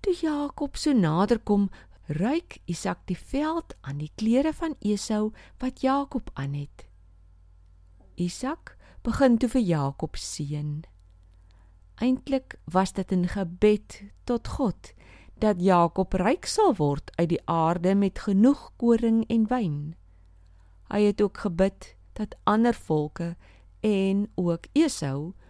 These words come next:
voor hom sal buig en dat dit met almal sal goed gaan wat vir Jakob goed is.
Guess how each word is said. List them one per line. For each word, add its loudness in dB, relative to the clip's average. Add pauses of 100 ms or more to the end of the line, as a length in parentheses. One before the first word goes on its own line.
(140)
voor 4
hom 0
sal -4
buig -2 (840)
en 0 (260)
dat 6
dit 2
met 2
almal 6
sal -6
goed -2
gaan -6 (340)
wat -4 (100)
vir -6
Jakob -2
goed -8
is. -16